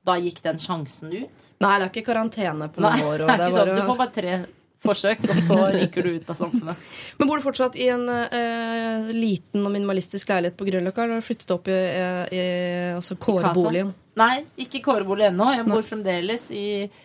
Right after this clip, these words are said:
Speaker 1: murboligen.
Speaker 2: Ja, på, i
Speaker 1: På
Speaker 2: Oslo
Speaker 1: Løkja.
Speaker 2: øst.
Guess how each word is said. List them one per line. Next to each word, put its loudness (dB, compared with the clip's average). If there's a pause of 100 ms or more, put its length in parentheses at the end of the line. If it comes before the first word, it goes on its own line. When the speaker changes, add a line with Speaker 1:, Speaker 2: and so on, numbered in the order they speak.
(240)
Speaker 1:
murboligen. 4 (400)
Speaker 2:
Ja, 0 (480)
på, 0 (340)
i -4
Speaker 1:
På 4
Speaker 2:
Oslo 2
Speaker 1:
Løkja. 2 (220)
Speaker 2:
øst. -4